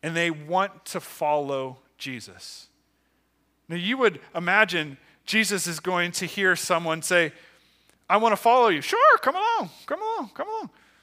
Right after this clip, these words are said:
He wants them to come along, but he says two things to these men. They are costs that these men will first need to pay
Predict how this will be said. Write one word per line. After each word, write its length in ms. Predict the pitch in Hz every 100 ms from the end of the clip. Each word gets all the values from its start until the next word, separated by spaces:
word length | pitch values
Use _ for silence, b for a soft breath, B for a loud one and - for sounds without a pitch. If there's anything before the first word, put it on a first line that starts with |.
| b _ _ _ _ _ _ _ _ _ _ _ _ _ _
He 140 | 226
wants 340 | 262 - 320 -
them 260 | 185 165 160
to 120 | 165
come 240 | - 160
along, 320 | 143 139 160
but 140 | 175 180
he 320 | 196 220 202
says 680 | - - 269 196 185 190 - b b b b b b _ _ _ -
two 260 | - 254
things 460 | 247 202 175 185 -
to 180 | - 190
these 320 | 175 175 165
men. 540 | 175 165 110 95 107 _ _ _ _ _ _ _ _ _ _ _ _ -
They 180 | 165 170
are 460 | 170 165 165 151 - -
costs 1000 | - 208 127 107 - - - - - - _ _ _ _ _ _
that 240 | - 147 143
these 220 | 165 156
men 500 | 165 170 170 175 156
will 140 | 147
first 720 | 143 - - 190 196 - - -
need 640 | 160 160 160 156 156 156 -
to 100 | 147
pay 540 | - 151 104 107